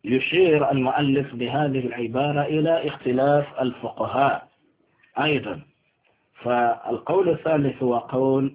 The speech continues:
جمهور العلماء، ومع ذلك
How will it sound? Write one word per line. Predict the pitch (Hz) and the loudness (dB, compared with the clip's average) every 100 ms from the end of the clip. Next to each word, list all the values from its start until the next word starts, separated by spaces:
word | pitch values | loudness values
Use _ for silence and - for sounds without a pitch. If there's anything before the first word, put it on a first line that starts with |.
| - | -10
جمهور | 113 123 110 160 165 | -8 -6 -2 -2 0
العلماء، | 135 113 110 110 131 202 - _ _ _ _ | -2 -4 -6 -4 -4 -6 -10 _ _ _ _
ومع | 127 127 135 123 | -2 0 -2 -4
ذلك | 117 143 156 156 156 - | -2 0 2 0 -2 -8